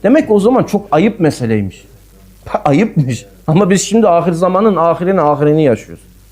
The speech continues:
Kusura bakmasın kimse. Onu ona düşürmeye çalışıyorlar.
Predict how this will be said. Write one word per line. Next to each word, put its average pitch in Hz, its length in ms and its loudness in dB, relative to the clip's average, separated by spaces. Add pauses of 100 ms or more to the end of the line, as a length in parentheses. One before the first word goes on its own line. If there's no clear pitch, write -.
(220)
Kusura 165 300 0
bakmasın 156 420 -2
kimse. 101 340 -12 (440)
Onu 196 200 2
ona 254 280 2
düşürmeye 208 440 2
çalışıyorlar. 127 600 -2